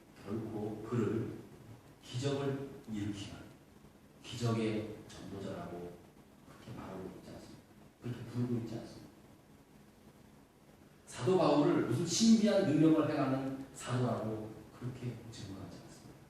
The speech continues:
그 이유는 그가 자신을 통해 놀라운 하나님의 능력이 나타나 보였지만 결코 현실의 문제를 목적으로 삼지 않았다는 사실.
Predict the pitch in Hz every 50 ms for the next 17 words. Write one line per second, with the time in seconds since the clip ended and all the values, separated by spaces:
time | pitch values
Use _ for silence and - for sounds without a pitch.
0 | - - - - - - - - - - - - - - - - - - - -
1 | - - - - - - - - - - - - - - - - - - - -
2 | - - - - - - - - - - - - - - - 190 214 - 123 117
3 | 113 113 - - - 107 104 - - - - - - - - - - - - -
4 | - - - - - - - - - 139 170 170 165 165 170 - - - 208 208
5 | 208 208 202 190 190 185 190 190 190 196 190 196 190 190 - - - - - 156
6 | 180 196 214 220 220 208 208 208 214 208 208 180 - - - - - - - -
7 | 262 277 277 254 226 220 208 214 214 208 - - - - 180 - 180 180 175 175
8 | 156 - - - - 139 139 - 110 - 101 98 - - - - - - - -
9 | - - - - - - - - - - - - - - - - - - - -
10 | - - - - - - 147 151 147 - 175 180 180 180 180 - - - - -
11 | - - - - - 294 302 294 285 - - 233 190 165 143 127 120 123 123 -
12 | - - - - - - - - - - - - - - - - - - 104 -
13 | 101 104 104 101 - - - - - - - - - - - - - - - -
14 | - - - - -